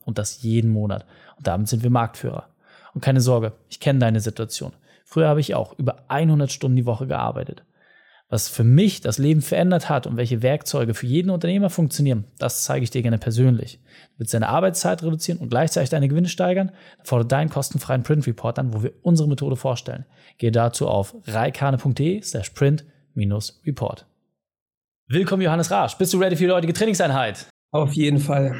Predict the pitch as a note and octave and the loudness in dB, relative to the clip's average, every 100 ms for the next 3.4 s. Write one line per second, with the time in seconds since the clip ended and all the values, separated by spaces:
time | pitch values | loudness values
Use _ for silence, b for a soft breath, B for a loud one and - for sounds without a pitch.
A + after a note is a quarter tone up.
0 | - - B2+ - D#3+ F3+ F#3+ E3 E3+ F#3 | -12 -8 -6 -2 0 0 -2 0 0 2
1 | D#3 D3+ D#3 D3+ D#3+ D#3 C#3+ D#3+ C#3+ C3 | 0 0 0 -2 -2 -2 -2 -2 -2 -4
2 | B2+ D3 C#3+ C#3+ D3+ D#3 A#3 - A3+ G#3+ | -4 -4 -4 -4 -2 -2 -4 -4 -4 0
3 | A3+ A#3 G3 A#2 | 0 0 -2 -6